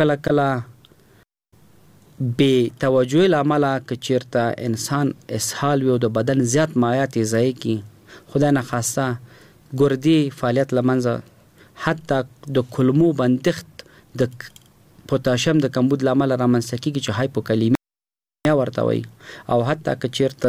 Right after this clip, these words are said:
دوامدار اسهال رامنځته شي، په ما-، غټانو کې هم د وزن د کمېدو لامل ګرځي، په هر غړي باندې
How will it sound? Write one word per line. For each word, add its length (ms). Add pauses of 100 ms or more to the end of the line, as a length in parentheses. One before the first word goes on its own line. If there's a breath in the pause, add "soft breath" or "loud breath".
(140)
دوامدار 640
اسهال 380
رامنځته 440 (100)
شي، 140 (440 loud breath)
په 60 (120)
ما-، 260
غټانو 440
کې 140
هم 100 (100)
د 120
وزن 340
د 140 (320 loud breath)
کمېدو 460
لامل 360
ګرځي، 320 (100)
په 60 (580)
هر 140 (100)
غړي 260
باندې 340